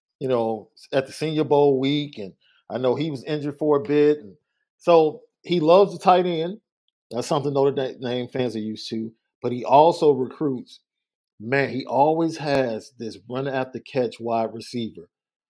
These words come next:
that's able to make big plays. So when you ask about recruiting, it seems like if he's gonna have tight ends, that he wants guys that can make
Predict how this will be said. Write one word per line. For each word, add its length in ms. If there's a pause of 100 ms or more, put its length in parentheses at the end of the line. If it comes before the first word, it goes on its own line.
(280)
that's 140
able 260
to 80
make 240
big 180
plays. 400
So 160
when 160
you 140
ask 240
about 260
recruiting, 640 (460)
it 100
seems 440
like 360 (300)
if 140
he's 200
gonna 220
have 240
tight 260
ends, 360
that 160
he 160
wants 400
guys 460
that 180
can 100
make 180